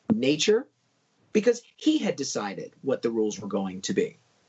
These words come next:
He was special. And sure enough, he was eaten by a bear.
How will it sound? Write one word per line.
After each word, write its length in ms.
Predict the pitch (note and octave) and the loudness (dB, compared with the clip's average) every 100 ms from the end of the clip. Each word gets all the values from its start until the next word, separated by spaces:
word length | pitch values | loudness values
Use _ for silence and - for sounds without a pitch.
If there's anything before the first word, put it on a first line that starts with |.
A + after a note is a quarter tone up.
| _ _ _ | _ _ _
He 200 | - A#3+ | 2 4
was 180 | G3 D#3+ | 4 0
special. 420 | - E2+ - F2 - _ _ _ _ _ - | -2 -4 -6 -8 -14 _ _ _ _ _ 2
And 240 | C3+ C3 | 2 2
sure 240 | C3 B2+ D#3 | 0 2 2
enough, 300 | A3 G3 - _ | 2 0 -6 _
he 240 | - G#3+ F3 | -2 0 2
was 180 | D3 B2 | 0 -2
eaten 180 | A#2+ | -4
by 160 | A#2 A2+ | -2 0
a 60 | B2+ | 0
bear. 240 | G2 - | 0 -2